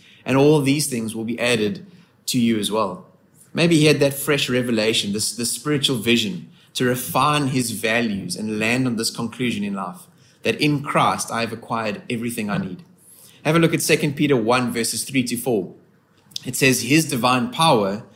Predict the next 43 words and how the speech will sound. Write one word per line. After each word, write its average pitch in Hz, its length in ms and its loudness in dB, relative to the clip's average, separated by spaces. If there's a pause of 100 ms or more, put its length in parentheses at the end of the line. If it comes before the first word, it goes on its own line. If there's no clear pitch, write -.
(240)
has 127 120 -2
given 143 280 4
us - 400 -2
everything 170 400 2
required 139 440 0
for 110 120 -4
life 120 240 2
and 131 200 -2
godliness 113 680 -2 (220)
through 165 320 4
the 165 100 4
knowledge 135 380 2
of 123 120 -2
him 110 240 0
who 113 100 -4
called 160 500 2
us - 400 -4 (220)
by 120 120 0
his 120 280 -2
own 135 300 2
glory 117 340 0
and 107 160 -6
goodness." 98 320 -4
There 131 180 -2
it 143 80 -2
is, 139 200 -4 (640)
right 123 260 0
there. 104 220 0 (260)
"By 131 140 4
these 147 260 6
he 139 80 2
has 127 100 2
given 139 220 0
us 127 120 0
very 139 300 4
great 123 460 0
and 120 160 -4
precious 135 340 0
promises, 123 540 -2
so 107 80 -6
that 110 180 0
through 170 260 4
them 98 340 0